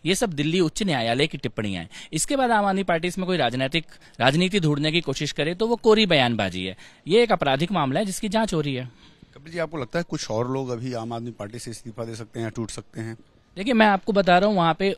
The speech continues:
Speaker 1: उठापटक जारी है, आपसी लड़ाई झगड़ा है, डूबता हुआ जहाज है, वो एक दूसरे को केजरीवाल, आतिशी और सौरभ का नाम ले रहे हैं, आतिशी दुर्गेश और राघव का शराब घोटाले में नाम ले रही हैं, तो ये लड़ाई वहाँ पे चल रही है। इसके परिणाम क्या होंगे, कौन इस्तीफा देगा, कौन छोड़ के जाएगा, वो सारा देश देख ही रहा है।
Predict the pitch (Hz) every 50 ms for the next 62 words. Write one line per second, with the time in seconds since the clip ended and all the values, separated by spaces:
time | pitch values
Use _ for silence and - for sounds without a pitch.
0 | - - - 147 - 143 143 143 - 127 - 135 135 113 107 101 92 95 98 110
1 | 120 110 110 - - - 160 131 113 104 101 101 107 - 104 98 120 120 120 120
2 | 127 127 - - - - - - 120 139 156 151 - - 165 156 160 156 139 113
3 | 107 101 98 104 104 107 113 113 113 - - - _ _ - 135 156 208 226 233
4 | - - - 175 185 170 175 185 180 - 196 190 180 190 185 185 170 - - -
5 | 175 170 156 165 175 170 165 160 156 147 147 - 156 139 170 160 156 - 151 139
6 | 147 151 - 151 147 143 143 147 143 143 143 139 143 147 139 139 143 147 - 151
7 | - 170 151 135 143 139 135 143 147 - 156 143 131 127 120 135 156 151 151 151
8 | - 147 139 143 139 139 135 139 135 143 143 143 143 143 135 139 143 143 147 143
9 | 147 160 160 196 196 214 220 208 196 196 214 220 220 208 196 226 202 - 220 214
10 | 202 185 151 139 135 - - - - - 214 196 - - 233 - 226 233 233 240
11 | 254 277 262 247 254 247 233 233 233 233 226 220 208 208 214 214 180 - - 170
12 | - - 196 185 208 196 185 185 180 185 190 185 190 185 202 190 - 202 185 185
13 | 185 190 185 196 196 202 208 214 214 220 214 - 233 233 262 254 247 240 214 -
14 | - 196 190 - 247 226 214 196 185 - - -